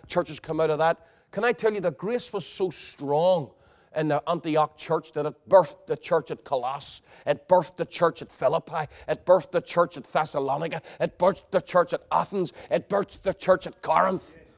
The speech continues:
All the New Testament churches came out of Antioch.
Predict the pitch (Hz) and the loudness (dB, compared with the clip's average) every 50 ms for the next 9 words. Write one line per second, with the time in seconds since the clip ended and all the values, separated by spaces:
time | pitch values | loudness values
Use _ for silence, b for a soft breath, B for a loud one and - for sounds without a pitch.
0 | - - _ _ _ _ _ _ _ _ _ _ _ _ _ 220 240 262 262 269 | -20 -20 _ _ _ _ _ _ _ _ _ _ _ _ _ 0 2 6 6 6
1 | 269 262 233 214 220 240 226 - - - 226 208 - 196 196 185 - - - 202 | 6 6 4 4 4 4 2 2 0 -4 -6 -4 -4 -6 -6 -6 -6 -4 -2 -2
2 | 185 - 180 - - - 214 208 196 190 185 170 165 170 180 - 214 208 196 196 | -2 -4 -6 -8 -4 -2 0 2 2 2 2 2 0 0 -2 -4 -4 -6 -6 -6
3 | 175 - _ | -8 -12 _